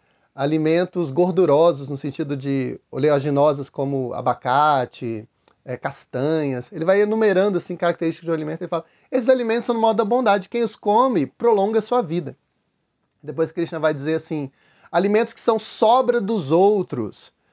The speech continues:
alimentos que são substâncias intocáveis, como álcool, alimentos que são putrefatos, como carne ou alimento com a validade vencida." Krishna diz, "Esses alimentos encurtam a vida, geram insanidade."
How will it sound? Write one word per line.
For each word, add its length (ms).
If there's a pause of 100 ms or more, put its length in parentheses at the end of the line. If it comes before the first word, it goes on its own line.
(260)
alimentos 480
que 80
são 300
substâncias 500
intocáveis, 880
como 240
álcool, 580 (360)
alimentos 520
que 120
são 240
putrefatos, 960
como 340
carne 500
ou 100
alimento 380
com 460
a 100
validade 480
vencida." 560
Krishna 300
diz, 260 (300)
"Esses 160
alimentos 420
encurtam 600
a 80
vida, 440
geram 480
insanidade." 1080